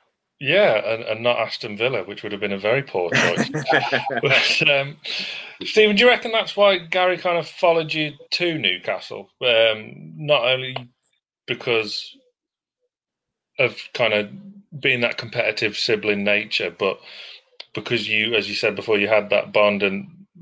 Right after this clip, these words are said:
Speaker 1: we've seen it throughout history at Newcastle now, Amis Obies,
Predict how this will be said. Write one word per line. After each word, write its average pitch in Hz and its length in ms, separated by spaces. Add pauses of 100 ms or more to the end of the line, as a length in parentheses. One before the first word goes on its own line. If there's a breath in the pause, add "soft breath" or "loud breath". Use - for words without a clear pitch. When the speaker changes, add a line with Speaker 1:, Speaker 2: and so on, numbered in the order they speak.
(100)
Speaker 1:
we've 135 180
seen 185 300
it - 180 (300)
throughout 110 420
history 143 400
at 92 80
Newcastle 90 560
now, 87 320
Amis 104 260
Obies, 104 460